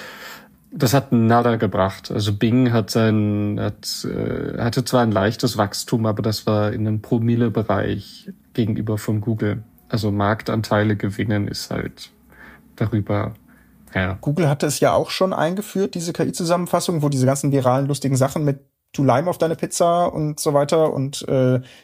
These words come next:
Speaker 2: die sichere Temperatur, rohes Hühnchen zu verzehren, irgendwie zweiunddreißig
Speaker 1: <laughs>
Speaker 2: Grad oder, <laughs> oder sowas.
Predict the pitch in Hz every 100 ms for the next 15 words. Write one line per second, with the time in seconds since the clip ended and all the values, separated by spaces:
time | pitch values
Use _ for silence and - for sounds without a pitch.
0 | - 131 143 165 147 190 - 131 151 147
1 | 131 135 165 151 156 143 135 - 143 143
2 | 143 131 - 127 143 - 196 - 143 190
3 | 208 185 180 165 165 160 170 190